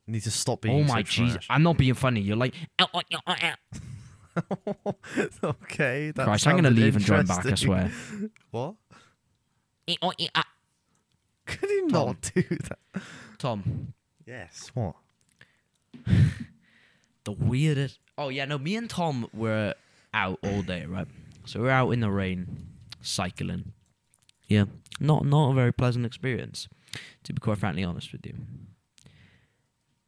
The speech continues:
Speaker 2: However,
Speaker 1: However.
Speaker 2: however,
Speaker 1: However.
Speaker 2: we, we, we had, we, we went in Mackey's. We, we had a nice, uh, m-, uh, Coke, uh, two, two Cokes,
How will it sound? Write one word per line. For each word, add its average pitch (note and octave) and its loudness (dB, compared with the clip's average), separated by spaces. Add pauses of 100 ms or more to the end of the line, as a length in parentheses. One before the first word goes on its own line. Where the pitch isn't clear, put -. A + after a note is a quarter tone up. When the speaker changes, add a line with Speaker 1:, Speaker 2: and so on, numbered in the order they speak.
(160)
Speaker 2:
However, C#3+ 2 (380)
Speaker 1:
However. G#2+ 0 (600)
Speaker 2:
however, G2 -2 (260)
Speaker 1:
However. G#2 -2
Speaker 2:
we, A#2+ -6
we, G#2+ -2
we A2 2
had, G#2+ -2 (100)
we, G2+ -6
we G2 -6
went G#2 0
in G2 0
Mackey's. G2 -2
We, F#2 -6
we F2 -4
had F2 -2
a F2 -2
nice, F2 -4
uh, F2+ -2 (160)
m-, F2+ -2 (200)
uh, F2+ -2
Coke, - -4 (840)
uh, E2 -4 (180)
two, A2+ -4 (380)
two G2+ 0
Cokes, - 0